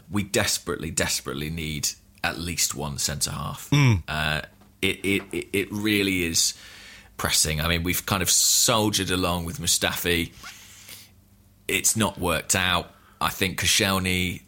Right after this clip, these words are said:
Speaker 1: looks kind of what he is, which is a player towards the end of his career who's returning from a massive injury, who can't be relied upon to play two games a week. We really, really need a centre-half.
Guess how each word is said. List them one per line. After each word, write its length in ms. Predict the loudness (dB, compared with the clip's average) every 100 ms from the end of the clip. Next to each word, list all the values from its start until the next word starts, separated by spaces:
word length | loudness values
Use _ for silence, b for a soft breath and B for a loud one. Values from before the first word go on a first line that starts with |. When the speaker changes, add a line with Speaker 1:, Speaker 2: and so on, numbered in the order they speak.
| -10 -2
Speaker 1:
looks 600 | 0 0 2 2 2 -4 -18 _ -6
kind 180 | -2 -2
of 100 | 0
what 120 | 0
he 220 | 2 2 4
is, 160 | 2
which 140 | 0 -2
is 80 |
a 60 | -2
player 440 | 0 2 4 2
towards 300 | 0 -2 -2
the 80 | 0
end 80 | -2
of 60 | -2
his 100 | -2
career 420 | -2 0 2 2
who's 200 | 0 -4
returning 320 | -4 -2 -2
from 160 | -4 -6
a 60 |
massive 360 | -4 0 0 0
injury, 440 | -2 -2 0 0
who 80 | -2
can't 340 | -2 0 0 -2
be 80 |
relied 260 | -2 0 -2
upon 240 | -2 -4
to 80 | -2
play 180 | -4 -2
two 200 | -2 -2
games 240 | -2 -4
a 60 | -4
week. 360 | 0 0 -2 -10 B B B B B
We 140 | -4
really, 420 | 0 2 2 2 0
really 320 | -2 -2 -4
need 320 | -4 -4 -4 -6
a 60 | -2
centre-half. 760 | -2 -2 -6 -6 -6 -6 -8